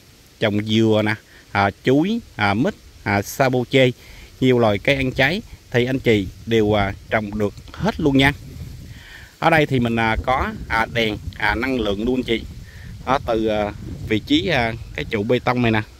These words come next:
nó dài ra ngoài kia thì, à, gia chủ đều, à, gắn đèn, à, năng lượng hết. Diện tích mà hôm nay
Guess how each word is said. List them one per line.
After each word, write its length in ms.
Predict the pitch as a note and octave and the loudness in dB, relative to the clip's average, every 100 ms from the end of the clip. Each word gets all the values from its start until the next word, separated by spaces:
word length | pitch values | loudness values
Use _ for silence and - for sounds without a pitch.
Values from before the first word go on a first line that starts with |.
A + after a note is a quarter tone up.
| - - - - - | -20 -20 -18 -20 -2
nó 80 | D3 | -2
dài 340 | B2+ A2+ G#2 | 2 2 2
ra 100 | A2+ | 0
ngoài 180 | A#2 G2 | -4 -2
kia 240 | B2 B2 A2+ - - - | 2 2 0 -14 -20 -2
thì, 180 | A2+ | 2
à, 60 | G#2+ | 2
gia 180 | G#2 B2+ | 2 -2
chủ 380 | - G#2 A#2+ F#3 - | 0 0 0 -4 -2
đều, 320 | A#2+ G#2+ G#2 | 0 2 0
à, 40 | |
gắn 260 | G#2 B2+ D#3 | 0 -2 0
đèn, 200 | A#2 G2+ - - | 0 -2 -6 -8
à, 160 | G2 G2 | 0 2
năng 220 | A2+ A#2+ | 2 0
lượng 180 | G2+ G2+ | -2 0
hết. 200 | D3+ G#3 - - - - - - - - - - - - - - - - - - - | 0 0 -6 -20 -20 -20 -20 -20 -20 -20 -20 -20 -20 -20 -20 -20 -20 -20 -18 -20 -8
Diện 160 | B2 B2+ | 0 2
tích 200 | G3+ A3 | 0 0
mà 240 | D3 A#2 | 2 2
hôm 220 | A#2 D3 D3+ | 0 0 2
nay 180 | C#3+ | 2